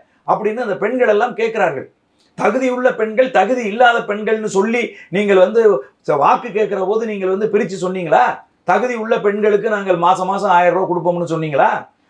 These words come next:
ரெண்டு வருஷம் கழிச்சு நீங்க ஆயிரம் ரூபாய் பணம் கொடுக்கும்போது அது என்ன தகுதி உள்ள பெண்கள், தகுதி இல்லாத பெண்கள்? அதனால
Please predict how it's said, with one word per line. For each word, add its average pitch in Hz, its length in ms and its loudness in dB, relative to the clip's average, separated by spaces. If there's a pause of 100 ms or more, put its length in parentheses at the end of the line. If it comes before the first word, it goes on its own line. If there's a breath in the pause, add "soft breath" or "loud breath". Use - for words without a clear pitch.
ரெண்டு 208 320 2
வருஷம் 190 360 2
கழிச்சு 214 420 0 (220 soft breath)
நீங்க 190 260 0
ஆயிரம் 185 300 4
ரூபாய் 233 180 2
பணம் 202 220 0
கொடுக்கும்போது 170 800 0 (180)
அது 202 220 0
என்ன 233 220 -2
தகுதி 214 360 0
உள்ள 214 200 0
பெண்கள், 202 360 0
தகுதி 202 280 2
இல்லாத 180 300 2
பெண்கள்? 165 440 0 (600)
அதனால 156 640 0